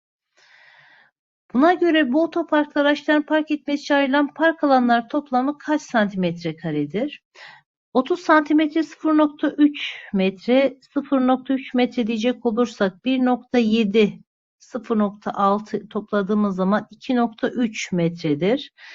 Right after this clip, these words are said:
Bu aynı zamanda şurayı bir paralel kenar olarak düşünecek olursak şuraya ait olan yükseklik demektir.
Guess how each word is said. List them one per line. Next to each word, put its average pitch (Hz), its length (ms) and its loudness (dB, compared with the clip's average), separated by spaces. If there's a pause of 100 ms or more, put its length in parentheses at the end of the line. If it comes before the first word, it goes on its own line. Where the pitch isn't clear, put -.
(400)
Bu 294 200 0
aynı 302 280 6
zamanda 269 680 2
şurayı 269 340 -2
bir 285 140 -6
paralel 277 420 2
kenar 269 180 -2
olarak 254 280 0
düşünecek 262 480 -4
olursak 262 480 -4
şuraya 294 400 2
ait 262 220 2
olan 254 180 2
yükseklik 240 800 -2
demektir. 170 680 -2